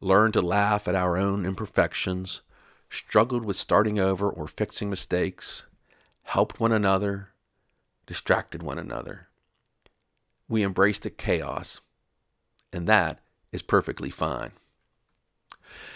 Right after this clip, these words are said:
Draw a three inch by five inch rectangle.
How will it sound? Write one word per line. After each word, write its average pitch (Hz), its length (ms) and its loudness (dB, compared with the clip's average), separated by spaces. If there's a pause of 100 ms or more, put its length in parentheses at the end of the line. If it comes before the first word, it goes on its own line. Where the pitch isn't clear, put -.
(220)
Draw 165 540 4
a 95 300 4
three 160 480 2
inch 135 480 0
by 92 260 2
five 143 420 0
inch 113 280 0
rectangle. 78 720 2